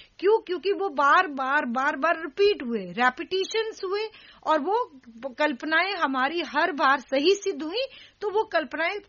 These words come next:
जो है वो आपकी, वो हमेशा के लिए सही हो गई। तो वो perception तो आपके सही बन गए,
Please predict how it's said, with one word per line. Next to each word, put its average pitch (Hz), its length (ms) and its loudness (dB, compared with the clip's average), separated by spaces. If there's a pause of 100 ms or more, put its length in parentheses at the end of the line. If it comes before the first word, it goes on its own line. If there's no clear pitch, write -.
(120)
जो 262 220 -4
है 285 140 0
वो 339 120 -2
आपकी, 302 400 2 (500)
वो 330 220 0 (100)
हमेशा 269 460 0
के 311 180 -4
लिए 277 160 -4
सही 302 460 -2
हो 190 220 -10
गई। 196 200 -12 (320)
तो 269 60 -8
वो 392 160 -2
perception 339 580 -4
तो 370 120 -6
आपके 359 220 -6
सही 240 320 -6
बन 208 200 -6
गए, 202 200 -10